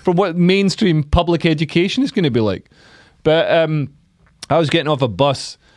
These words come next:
uh, in, in Holloway, and, uh, there's a guy got off with a dog next to me, and I, like, got off, and he's going this way, I'm going that way. So I just stood and waited for him to walk past me. And he spat in my face.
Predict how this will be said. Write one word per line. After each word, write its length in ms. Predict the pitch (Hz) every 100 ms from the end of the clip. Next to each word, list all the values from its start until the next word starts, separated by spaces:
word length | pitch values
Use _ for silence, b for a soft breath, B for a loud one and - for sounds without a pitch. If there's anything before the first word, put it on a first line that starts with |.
| b b
uh, 440 | - 123 120 120 110
in, 400 | 143 123 120 110 -
in 100 | 127
Holloway, 680 | 120 135 151 135 117 104 101 - _
and, 440 | 123 117 117 110 127
uh, 400 | 113 110 110 110
there's 180 | 117 123
a 60 |
guy 300 | 123 156 156
got 260 | 135 - 135
off 400 | 127 127 120 -
with 160 | 123 117
a 60 |
dog 400 | 110 143 135 101 -
next 380 | 147 160 208 -
to 60 | 226
me, 280 | 240 220 -
and 140 | 139
I, 160 | 185 185
like, 380 | 151 151 120 113
got 160 | 147
off, 260 | 123 131 -
and 140 | 120
he's 160 | 151 170
going 200 | 175 131
this 220 | 123 -
way, 80 | 113
I'm 140 | 117
going 180 | 123 117
that 220 | 113 101
way. 160 | 104 92 b b b
So 100 | 156
I 60 | 170
just 180 | 147
stood 460 | - - 269 233 - -
and 100 | 156
waited 220 | 170 143
for 80 | 156
him 120 | 143
to 100 | 139
walk 340 | 135 135 131 - _ _ -
past 320 | 170 185 -
me. 120 | 120
And 520 | 85 _ _ _ -
he 40 | 220
spat 400 | - - 226 170
in 40 |
my 80 | 156
face. 520 | 139 277 208 104 -